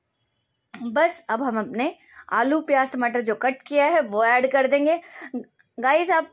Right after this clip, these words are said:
आलू इसमें स्किप कर सकते हैं, मैंने जैसा कि बताया, मैंने तो just ऐसे ही ऐड कर दिया। टमाटर इस रेसिपी में ज़्यादा रखेंगे क्योंकि टमाटर का ही तो मेन इसमें रोल है।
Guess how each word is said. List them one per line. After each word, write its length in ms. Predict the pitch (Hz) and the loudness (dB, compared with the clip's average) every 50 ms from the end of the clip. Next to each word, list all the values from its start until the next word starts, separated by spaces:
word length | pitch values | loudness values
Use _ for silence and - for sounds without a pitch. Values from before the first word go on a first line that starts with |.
| _ - | _ -2
आलू 300 | 202 226 247 269 294 320 | 0 0 2 2 0 0
इसमें 300 | 320 330 - 311 311 311 | 0 -2 0 2 2 2
स्किप 460 | 302 - - - _ - 339 - - - | 0 -2 -10 -14 _ -8 -8 -6 -4 -2
कर 120 | 339 320 | -2 -2
सकते 380 | 320 320 359 302 262 285 277 311 | 0 0 -2 -2 -2 0 0 0
हैं, 340 | 311 320 349 359 415 453 392 _ - 294 | 2 2 0 0 -2 -4 -8 _ -18 -18
मैंने 340 | 247 226 226 233 226 233 | -14 -8 -6 -2 -2 0
जैसा 220 | 233 226 226 - 240 | 0 0 0 0 0
कि 80 | 240 | -2
बताया, 360 | 247 220 240 233 277 302 339 339 | -2 -2 0 0 0 2 2 0
मैंने 260 | 294 247 220 220 226 | 0 -2 -2 -2 -2
तो 140 | 220 240 233 | -2 -2 0
just 240 | 226 254 262 - | 0 -2 -2 -2
ऐसे 240 | - 190 208 - - | -4 -4 -4 -2 -2
ही 160 | 254 269 285 | -2 0 0
ऐड 300 | 285 254 226 226 247 262 | 0 2 2 2 0 0
कर 120 | 262 277 269 | -2 -2 -2
दिया। 240 | 247 277 302 349 415 - - - - - - - - _ - | 0 0 0 0 -2 -4 -12 -20 -20 -20 -20 -20 -14 _ -4
टमाटर 520 | 262 269 285 339 392 415 427 453 453 453 | -2 0 2 0 0 0 2 2 4 2
इस 160 | 427 427 440 349 | 2 2 2 2
रेसिपी 320 | 330 320 320 349 277 330 | 2 2 2 0 -6 -4
में 220 | 339 370 381 311 | -2 -2 -2 -2
ज़्यादा 360 | 233 247 240 214 226 220 262 285 | 0 0 0 0 2 2 2 2
रखेंगे 400 | 294 285 277 285 302 294 320 339 | 0 0 0 2 0 2 0 0
क्योंकि 240 | 330 330 277 - | -4 -6 -6 -6
टमाटर 440 | - 226 240 233 233 233 226 247 277 | -4 -4 -2 -2 -2 -2 -2 -2 -2
का 120 | 285 - 294 | 0 0 0
ही 200 | 294 269 311 302 | 0 0 -2 -4
तो 140 | 311 294 | -2 -2
मेन 380 | 262 233 220 254 277 277 294 285 _ _ - - - _ - | -2 0 0 0 -2 -2 -4 -6 _ _ -20 -20 -16 _ -8
इसमें 320 | 254 247 - 269 320 415 381 285 | -8 -6 -4 -4 -4 -4 -4 -4
रोल 280 | 214 214 214 214 208 | -2 -2 -2 -2 -2
है। 260 | 226 202 196 165 175 | -4 -8 -10 -12 -14